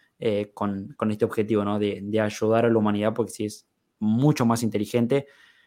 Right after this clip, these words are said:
O sea, para entender la comparación a nivel inteligencia, es como si nosotros hoy en día intentáramos mantener una conversación con una persona de hace, no sé,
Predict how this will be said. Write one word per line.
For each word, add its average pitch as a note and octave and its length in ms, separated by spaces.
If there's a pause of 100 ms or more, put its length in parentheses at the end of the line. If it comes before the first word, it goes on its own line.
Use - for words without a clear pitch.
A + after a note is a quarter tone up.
(520)
O A#2+ 80
sea, A#2+ 160
para A#2 260
entender A#2+ 420
la D3 200
comparación A#2 920
a A2+ 80
nivel A2+ 260
inteligencia, A#2 920 (840)
es B2 120
como A#2 380
si - 160
nosotros C3 580 (520)
hoy D3 240
en C3 160
día C3+ 200
intentáramos B2 560
mantener A#2 400
una A#2+ 240
conversación A#2 880
con A2 200
una A#2 200
persona A#2 380
de A2+ 60
hace, G#2 500 (220)
no A2 60
sé, G2 280